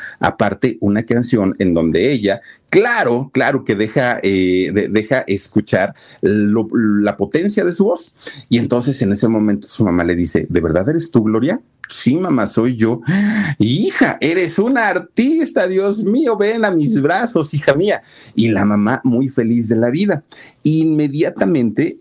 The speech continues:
ella, la, la señora doña Queenie, pues prácticamente toma en sus manos la carrera de su hija. Ahí sí la apoyó, ahí sí le creyó, ahí sí fue el, el decir, "Hija, sí, sí tienes un gran talento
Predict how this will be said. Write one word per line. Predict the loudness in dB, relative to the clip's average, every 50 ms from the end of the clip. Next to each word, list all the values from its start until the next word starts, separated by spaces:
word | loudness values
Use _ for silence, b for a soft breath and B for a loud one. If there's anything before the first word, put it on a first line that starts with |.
| _
ella, | 2 2 2 0 0 0 -2 -2 -2 -6 -4 -2
la, | 0 2 2 2 2 2
la | 2 2 0 0
señora | 0 -2 0 2 2 2 0 0
doña | 0 0 0 0
Queenie, | 2 2 2 2 2 0 -2 -4 B B B B B B B B B _ _
pues | 0 0 0 0
prácticamente | 0 0 0 0 -2 0 0 0 2 2 0 0 -2 -4
toma | 0 0 2 2 2
en | 0
sus | 0 0 2 2
manos | 2 2 2 0 0
la | -2 -2 -2
carrera | -4 -2 0 0 2 2 2
de | 0
su | 0 0 0 0 0
hija. | 0 0 -2 -4 -2 -2
Ahí | 0 0 2 2 0 0 0 0 0 0
sí | 0 0 2
la | 0
apoyó, | 0 -2 -2 -4 -2 0 0 0 2 0 -2 B B B B B B 0
ahí | 0 2 2 2 0 0 0 0
sí | 0 0 0 0
le | 0 0 0
creyó, | 0 -2 0 0 2 2 2 2 0 -2 -4 B B B B
ahí | -2 0 2 0 0 0 0 -2
sí | -2 0 -2 -2
fue | 0 0 2 2 2 0 0 0 0 0 2
el, | 2 2 2 2 2
el | 0 0 0
decir, | 0 -2 0 0 0 0 0 0 -2
"Hija, | -4 0 0 -2 -2 0
sí, | -2 -2 -2
sí | -2 -2 -2 -2 0
tienes | 2 2 2 2 0 0 0
un | 0 0
gran | 0 0 0 0
talento | 0 0 2 0 0 0 0 -2 -4